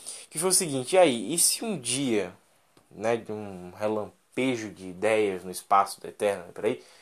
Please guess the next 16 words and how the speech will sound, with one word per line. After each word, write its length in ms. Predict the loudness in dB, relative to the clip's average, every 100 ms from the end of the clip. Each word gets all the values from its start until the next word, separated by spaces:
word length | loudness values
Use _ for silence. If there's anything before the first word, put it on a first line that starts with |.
| -20 -20 -20 _ _ -6
se 140 | 2
algum 280 | 2 2 -2
dia 140 | 2 4
der 100 | 4
uma 140 | 4
cagada 540 | 2 2 4 4 4
foda 680 | 4 2 6 8 8 6 0
e 220 | 2 4
acabar 920 | 4 4 2 2 4 6 8 6 2
com 340 | -4 -2 2 4
a 140 | 4
vida 320 | 2 -2 0
na 160 | 0 -2
Terra. 300 | -6 -8 -8
Não, 80 | -10
sacanagem. 560 | -16 -10 -10 -10 -12